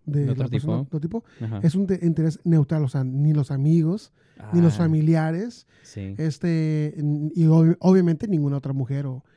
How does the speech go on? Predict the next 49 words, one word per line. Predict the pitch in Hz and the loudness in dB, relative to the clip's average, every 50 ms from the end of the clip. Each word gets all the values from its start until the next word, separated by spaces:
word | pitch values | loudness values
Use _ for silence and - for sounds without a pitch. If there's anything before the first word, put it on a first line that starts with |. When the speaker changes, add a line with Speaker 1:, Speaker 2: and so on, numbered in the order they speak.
| _ - | _ -10
Speaker 1:
en | 113 | -8
Speaker 2:
Ajá. | 110 104 - | -4 -4 -4
Speaker 1:
el | 143 131 | -4 -2
caso | - 151 131 - 160 151 139 135 _ _ _ _ _ | -2 -2 -2 -2 -2 -4 -6 -6 _ _ _ _ _
al | - 175 | -8 -4
revés, | 180 170 156 196 - | -4 -4 -4 -4 -6
pues | - 151 139 | -8 -8 -6
ningún | 135 131 131 | -4 -4 -4
otro | 127 135 160 | -4 -4 -4
hombre. | 175 180 147 - _ _ _ _ _ _ _ _ _ - | -4 -6 -6 -8 _ _ _ _ _ _ _ _ _ -4
Pero | - 170 165 160 156 151 147 - | -2 0 0 0 0 -2 -4 -4
hay | 139 143 156 165 165 160 160 | -4 -2 0 0 0 0 -2
casos | - - 170 156 147 185 165 | -4 -4 -4 -2 -2 0 -2
donde | 160 151 151 139 139 135 127 127 - _ _ _ _ _ _ _ | -2 -2 -2 -2 -4 -4 -6 -6 -8 _ _ _ _ _ _ _
se | _ - 160 | _ -4 -2
va | 151 151 151 | 0 0 0
más | 156 160 170 165 - | 0 0 0 -2 -2
extremo, | 175 143 - - 160 160 156 143 | -4 -6 -6 -6 -4 -2 -2 -2
más | 143 160 180 - - | -2 -2 -4 -2 -2
allá | 175 170 170 180 | -2 -2 -2 -2
de | 175 180 | 0 0
lo | 160 151 135 | 0 -2 -2
que | - - 143 143 160 | -4 -4 -4 -2 -2
es, | 156 - - _ _ _ _ _ _ _ - - | -4 -6 -10 _ _ _ _ _ _ _ -8 -2
"No | 156 156 165 135 | 0 0 0 2
quiero | 180 180 185 | 0 0 -2
que | - 151 | -2 -4
nadie | 143 147 160 | -4 -4 -4
te | 156 - 139 | -4 -6 -6
robe", | 127 123 135 139 143 131 120 127 - | -6 -4 -2 -2 0 -2 -2 -4 -2
es, | 156 147 131 - | -2 -2 0 0
"No | 160 160 | -2 -2
quiero | 151 214 226 | -2 -2 -4
que | - 180 | -4 -2
nadie | 156 156 185 | -2 -2 -2
te | 185 123 147 | -2 -4 -6
Speaker 2:
Ujú. | - 147 | -6 -4
Speaker 1:
hable", | 175 202 185 | -2 -2 -2
punto. | 139 - - 156 185 214 208 - 139 113 _ | -2 0 2 2 2 2 0 -4 -10 -12 _
O | _ _ _ _ _ _ _ - - 110 | _ _ _ _ _ _ _ -16 -8 -4
sea, | 110 113 | -2 -2
Speaker 2:
Sí. | 117 | 2
Speaker 1:
tú, | 123 185 190 202 202 190 - - _ - | 4 4 4 4 2 0 -4 -8 _ -2
tú | 185 180 180 180 - _ _ - | 0 0 0 -2 -4 _ _ -4
me | 185 165 | -4 -2
perteneces | 135 160 139 - 139 135 147 156 151 233 214 - | -2 -4 -8 -6 -4 -2 0 0 0 -2 -4 -4
y | 165 139 123 | -4 -4 -4
se | - - 185 | -6 -6 -8
acabó. | 160 - - 147 131 120 139 185 170 | -8 -6 -8 -10 -8 -6 -4 -4 -4